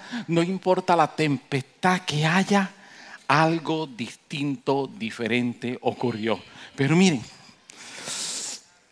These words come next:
pero enseguida habló con ellos y le dijo, "Tened ánimo, yo soy,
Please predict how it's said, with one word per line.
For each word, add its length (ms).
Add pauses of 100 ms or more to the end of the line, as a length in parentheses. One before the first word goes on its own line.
(1300)
pero 160
enseguida 500
habló 320
con 180
ellos 260
y 60
le 100
dijo, 280 (580)
"Tened 380
ánimo, 560 (1000)
yo 280
soy, 440